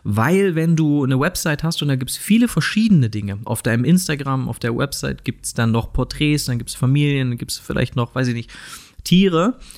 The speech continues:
dann ist, glaub ich, einfach, dann ist das gedeckelt. Dann gibt's eine Grenze. Dann, dann wirst du für eine Hochzeitsreportage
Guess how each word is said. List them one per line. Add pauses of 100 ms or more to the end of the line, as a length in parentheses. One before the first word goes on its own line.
(140)
dann
ist,
glaub
ich,
einfach, (100)
dann
ist
das
gedeckelt.
Dann
gibt's
eine
Grenze.
Dann,
dann
wirst
du
für
eine
Hochzeitsreportage